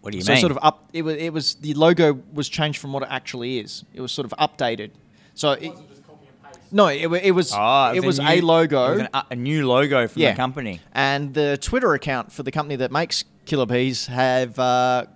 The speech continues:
Speaker 2: gone dark, as in their Twitter profile is just a black picture.
Speaker 1: Is that,
Speaker 2: So
Speaker 1: is that the literal sense of going dark? You just make it,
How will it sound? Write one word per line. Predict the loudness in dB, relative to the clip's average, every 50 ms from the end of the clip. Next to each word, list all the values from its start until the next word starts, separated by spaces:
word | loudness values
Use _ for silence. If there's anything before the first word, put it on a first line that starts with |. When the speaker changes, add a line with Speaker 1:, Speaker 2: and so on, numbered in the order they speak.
| -10 -4
Speaker 2:
gone | -2 -2 -2 0
dark, | 2 2 2 2 2 0 -2
as | -6 -6 -6
in | -8 -8 -6
their | -6 -6 -6
Twitter | -8 -6 -4 -4 0
profile | 2 2 2 0 0 0 0 2 2 2 2 0 -2 -6
is | -10 -8
just | -8 -8 -10
a | -10
black | -6 -4 -6 -6 -6 -8
picture. | -10 -8 -8 -8 -10 -10 -12 _ _ _ _ _ _ _ _ _ _ _ _ _ _ _ _ _ _ _ _ _ _ _ _ _ _ -12
Speaker 1:
Is | -2 2
that, | 2 2
Speaker 2:
So | 4 2
Speaker 1:
is | 4 6
that | 6 4 4 4
the | -2 -4 -4 -2
literal | -2 0 0 0 -2 -2 -4 -8 -8 -8 -8 -10
sense | -8 -6 -6 -6 -6 -8
of | -8
going | -4 -2 -2 -2 -2 -4
dark? | -2 0 4 4 4 2 2
You | -4 -8
just | -8 -8 -6 -6
make | -6 -6 -6
it, | -12